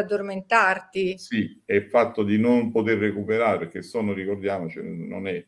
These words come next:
Speaker 2: un caso, non sono delle ore <laughs> che il Padre
Speaker 1: Ah, no.
Speaker 2: Eterno ha deciso di trarre alla vita diurna, ma sono delle ore che sono necessarie al nostro corpo per poter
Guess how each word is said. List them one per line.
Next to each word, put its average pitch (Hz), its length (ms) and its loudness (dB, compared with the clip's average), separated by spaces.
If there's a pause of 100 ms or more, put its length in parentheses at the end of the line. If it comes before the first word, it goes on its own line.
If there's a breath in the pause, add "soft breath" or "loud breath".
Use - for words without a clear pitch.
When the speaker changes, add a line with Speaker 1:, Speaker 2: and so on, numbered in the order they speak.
Speaker 2:
un 92 180 -12
caso, 85 460 -8
non 104 300 -2
sono 110 260 -2
delle 101 320 2
ore 104 560 2
<laughs> - 480 -8
che - 80 -8
il 107 120 -6
Padre 104 240 4
Speaker 1:
Ah, 101 40 4
no. 98 60 2
Speaker 2:
Eterno 107 540 2 (360 soft breath)
ha 104 100 0
deciso 107 560 -2
di 101 60 -4
trarre 104 300 4
alla 101 180 6
vita 104 260 0
diurna, 98 720 -2 (380)
ma 107 360 -4
sono 101 340 -2
delle 107 260 2
ore 107 300 2
che 87 80 -4
sono 98 260 -6
necessarie 92 600 -2
al 90 60 -4
nostro 92 300 -6
corpo 95 480 -2
per 82 440 -8
poter 85 680 -8